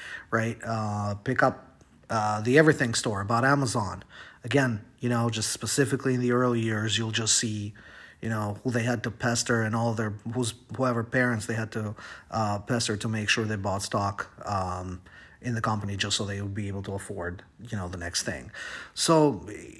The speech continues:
and, and I can tell you personally, um, <laughs> I mean, I've, I've also hit a bunch of rough patches and I've had to, you know, call up friends and call up family and just beg, steal, and borrow, uh, to make sure that,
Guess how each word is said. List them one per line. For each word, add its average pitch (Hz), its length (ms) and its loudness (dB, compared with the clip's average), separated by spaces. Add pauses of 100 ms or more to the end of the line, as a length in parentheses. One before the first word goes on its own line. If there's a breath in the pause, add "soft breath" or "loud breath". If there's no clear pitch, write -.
(220)
and, 139 200 2
and 135 120 2
I 147 120 10
can 160 140 2
tell 123 200 4
you 101 60 -2
personally, 113 680 -2
um, 110 640 2
<laughs> - 60 0
I 120 220 0
mean, 127 240 0
I've, 131 280 0
I've 127 280 2
also 113 380 0
hit 110 300 -2 (360 loud breath)
a 131 60 2
bunch 127 280 4
of 131 60 6
rough 120 220 4
patches 123 500 4
and 110 140 -2
I've 127 160 2
had 113 260 2
to, 98 280 -2 (460 loud breath)
you 127 60 -2
know, 110 120 0
call 123 280 6
up 117 140 2
friends 131 480 2
and 113 80 0
call 117 220 2
up 101 100 -2
family 117 540 0
and 101 160 -2
just 110 260 -2 (140)
beg, 113 380 0
steal, - 260 0
and 104 180 -2
borrow, 117 420 0 (360 loud breath)
uh, 113 340 2
to 113 140 0
make 120 240 2
sure 113 380 4
that, 107 380 0